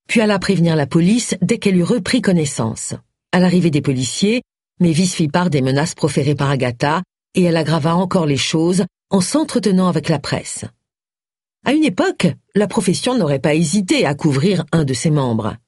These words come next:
Mais ce temps était révolu, et la passion de Terry pour Agatha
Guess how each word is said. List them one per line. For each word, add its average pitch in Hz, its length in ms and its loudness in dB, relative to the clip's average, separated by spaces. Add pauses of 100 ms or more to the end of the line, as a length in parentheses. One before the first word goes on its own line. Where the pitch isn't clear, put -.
(180)
Mais 135 100 -2
ce 127 140 -2
temps 160 180 0
était 143 200 0
révolu, 185 420 2 (440)
et 208 60 4
la 185 100 2
passion 180 420 0
de 143 100 0
Terry 208 400 0
pour 156 160 0
Agatha 139 480 0